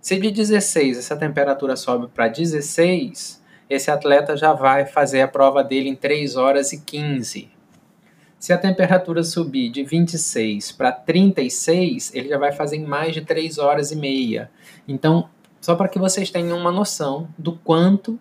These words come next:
alterações de temperatura impactam negativamente, se essa, se esse aumento é em direção ao calor, impacta negativamente a, a performance.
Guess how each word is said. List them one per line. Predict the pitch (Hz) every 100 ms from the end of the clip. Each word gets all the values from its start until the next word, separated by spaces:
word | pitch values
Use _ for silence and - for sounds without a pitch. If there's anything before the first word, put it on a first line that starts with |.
| _
alterações | - 135 - 143 269 - 165 196
de | 202
temperatura | 208 190 190 185 180 - 143 147 151 -
impactam | 165 165 - 123 131 - 147 151 - _ _ _ _ _ _
negativamente, | 131 147 151 151 - 165 165 131 127 151
se | 151 147
essa, | - 131 -
se | -
esse | 123 -
aumento | 127 120 113 120
é | 113
em |
direção | 113 117 120 117
ao | 110
calor, | - 160 135 143 - _ _
impacta | 160 160 139 131 - - 151 156 202 _ -
negativamente | 135 135 131 135 143 139 123 110 110 - -
a, | 120 120 120
a |
performance. | 120 135 - - - - -